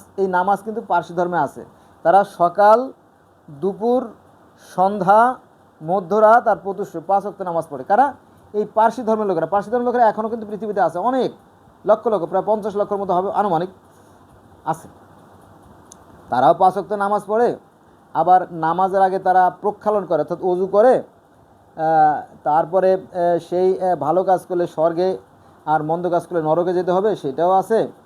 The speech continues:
আবার এই পার্সি ধর্মের যে নবী, পার্সি ধর্মের যে নবী জরথ্রুস্ট, তিনি কিন্তু মিরাজে গেছিলেন আল্লাহর সাথে দেখা করার জন্য, এবং তিনি সেখানে দশ বছর মিরাজ করছিলেন। মিরাজে গিয়ে আপনার সেই জান্নাতের সুখ শান্তি আর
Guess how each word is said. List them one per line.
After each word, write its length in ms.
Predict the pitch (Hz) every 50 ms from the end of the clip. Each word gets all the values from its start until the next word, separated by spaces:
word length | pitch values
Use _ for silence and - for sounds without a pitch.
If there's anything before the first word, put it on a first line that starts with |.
| _ _ _ _ _ _ -
আবার 240 | 147 170 196 196
এই 100 | 196 202 190 -
পার্সি 320 | 170 151 170 170 160 202
ধর্মের 340 | 196 185 208 214 214 220 208
যে 200 | 196 220 214 214 -
নবী, 380 | 190 180 196 214 196 196 151 107 - - _ -
পার্সি 260 | 147 151 160 156 190
ধর্মের 260 | 185 202 202 208 208
যে 80 | 208 202
নবী 360 | 190 190 190 185 226 262 247 - _ _ _ _ _ _ - 160 143
জরথ্রুস্ট, 540 | 175 190 - - - - 262 233 156 - - - _ _ _ _ _ _ _ _ _ _ _ _ _ -
তিনি 220 | 170 170 196 214
কিন্তু 220 | 190 226 208 226 220
মিরাজে 320 | 190 202 202 208 202 208
গেছিলেন 340 | 190 185 - 180 170 147 147
আল্লাহর 240 | 151 175 180 175 175
সাথে 180 | 185 165 180
দেখা 180 | 170 160 165 165
করার 180 | 156 165 160
জন্য, 320 | 151 156 156 196 233 262 247 - - _ _ _ _ _ _ -
এবং 200 | 170 175 185 170 -
তিনি 160 | 190 196 208
সেখানে 240 | 180 214 214 226 226
দশ 220 | 180 190 220 208
বছর 240 | 190 185 180 196 202
মিরাজ 220 | 190 180 180 180 180 -
করছিলেন। 340 | 190 180 - 202 220 254 277 277 294 - _ _ _ _ _ _
মিরাজে 340 | 156 156 170 185 185 185 202
গিয়ে 200 | 190 202 214 247 269 240
আপনার 260 | 180 180 175 196 180
সেই 180 | 160 185 180 160
জান্নাতের 500 | 139 - 156 180 190 185 185 202 196 180 - - - - -
সুখ 220 | - - 185 185 185
শান্তি 320 | - 202 202 202 202 247
আর 120 | 226 202